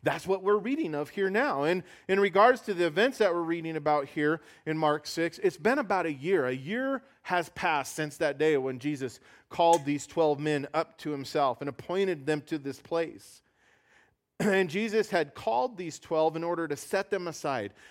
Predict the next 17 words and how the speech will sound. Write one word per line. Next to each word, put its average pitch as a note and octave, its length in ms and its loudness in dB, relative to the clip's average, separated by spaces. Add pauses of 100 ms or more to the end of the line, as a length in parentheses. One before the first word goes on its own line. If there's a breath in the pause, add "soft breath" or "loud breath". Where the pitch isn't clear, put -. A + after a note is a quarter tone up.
(140 loud breath)
to F3 100 -2
be G3+ 400 -4
with A3 320 -2
him G3+ 200 -4
in D#3 100 -4
an C#3 220 -6
intimate G3+ 440 -8
way, D#3+ 280 0
in B2 100 -8
a C3 60 -10
special F3+ 540 -8
way F#3 240 -4
that, D3+ 280 -2 (360 soft breath)
that F3 220 0
all F#3 200 4
the F#3+ 120 2
other G3+ 320 0